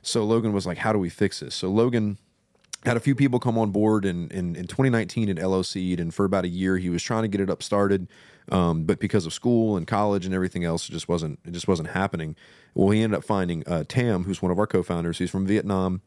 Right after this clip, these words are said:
Uh, Tam Nguyen. He went to Ole Miss, graduated from Ole Miss, and he was our technical co-founder, so the programming, the development, all those different things like that. Um, and then I guess soph-, or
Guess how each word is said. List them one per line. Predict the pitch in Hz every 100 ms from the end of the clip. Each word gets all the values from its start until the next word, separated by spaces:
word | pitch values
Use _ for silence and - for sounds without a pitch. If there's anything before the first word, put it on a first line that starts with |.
| _ -
Uh, | 90 80
Tam | 110 101 95
Nguyen. | 92 90 90
He | 87
went | 92 -
to | 92 76
Ole | 95
Miss, | 95 92 -
graduated | - 90 90 90 -
from | 90
Ole | 87
Miss, | 85 82 - - - - -
and | 85 80
he | 98
was | 90 85
our | 82
technical | 120 82 90 78
co-founder, | 82 - 73 76
so | -
the | 80
programming, | - 92 85 87 82 82
the | 76
development, | 78 82 78 78 - _ _ _
all | 92 92
those | 85
different | 76 71
things | 80 76
like | 73
that. | - 76 69 - - - _
Um, | - 95 85
and | 85 90
then | 82
I | 90
guess | 104 -
soph-, | - - 107 113 - - -
or | 98 95